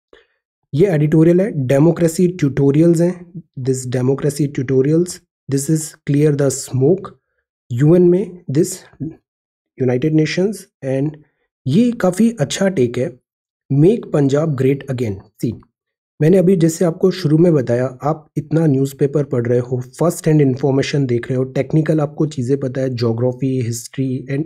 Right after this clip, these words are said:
इकोनॉमिक्स भी पता है। हमें जो सोशल मीडिया, सोशल इंजीनियरिंग होता है, इसमें विक्टिम नहीं बनना चाहिए। जैसे यहाँ पे कुछ काउंटर पॉइंट्स दिए हैं कि एग्रीकल्चर में रिफॉर्म्स क्यों ज़रूरी है। तो as an, like, administrator, you should know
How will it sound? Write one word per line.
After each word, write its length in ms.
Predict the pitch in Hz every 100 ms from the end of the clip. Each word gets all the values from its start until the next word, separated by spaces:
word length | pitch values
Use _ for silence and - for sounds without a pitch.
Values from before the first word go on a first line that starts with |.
| -
इकोनॉमिक्स 580 | - 139 156 180 170 147
भी 120 | 156
पता 240 | 139 123
है। 140 | 131 131 _ _ _ _ _ -
हमें 400 | 147 202 254 - - 143
जो 160 | 160
सोशल 480 | 196 - 139 - 185
मीडिया, 380 | 160 139 143 156
सोशल 460 | 151 131 127 175 170
इंजीनियरिंग 520 | 143 135 139 147 151
होता 200 | 135 139
है, 160 | 185 -
इसमें 440 | 135 160 170 - - 131
विक्टिम 320 | 139 - 185
नहीं 280 | 180 156 160
बनना 260 | 131 107
चाहिए। 280 | 104 98 95 95 _ _ _ _ _ _
जैसे 400 | 147 175 175 226 170
यहाँ 220 | 156 165
पे 100 | 180
कुछ 200 | 190 214
काउंटर 380 | - 135 139 156
पॉइंट्स 320 | 147 127 110
दिए 220 | 107 101
हैं 120 | 98 -
कि 160 | - - 139
एग्रीकल्चर 600 | 131 160 175 185 190 185
में 160 | 180
रिफॉर्म्स 500 | 147 131 143 170 -
क्यों 260 | - 156 156
ज़रूरी 400 | 131 110 101 92
है। 120 | 92 _ _ _ _ _ _ _ _ -
तो 320 | 247 302 - -
as 120 | 160
an, 240 | 190 233 226
like, 220 | 156 185 170
administrator, 640 | 147 156 190 185 156 151
you 180 | 214 185
should 220 | - 208
know 160 | 175